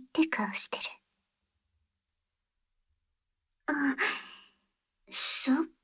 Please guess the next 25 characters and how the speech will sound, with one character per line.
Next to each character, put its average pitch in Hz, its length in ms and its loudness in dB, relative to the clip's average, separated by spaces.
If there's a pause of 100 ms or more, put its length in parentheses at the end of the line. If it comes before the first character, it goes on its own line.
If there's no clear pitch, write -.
(200)
か。 269 560 -2 (960)
そ 339 300 8
う 370 80 10
だ 392 100 8
よ 320 140 6
ね。 262 160 4 (1400)
わ 226 120 2
か 214 160 4
ら 294 140 6
な 320 80 6
い 285 100 4
の 208 140 0
も 196 120 4
無 208 160 6
理 320 140 8
な 302 160 4
い 339 100 8
わ 339 60 6
よ 285 180 6
ね。 226 120 -4 (1300)
<laughs> 381 420 0 (2750)
だ 208 220 0
っ - 60 -2
て、 - 240 -6 (1160)
途 262 160 6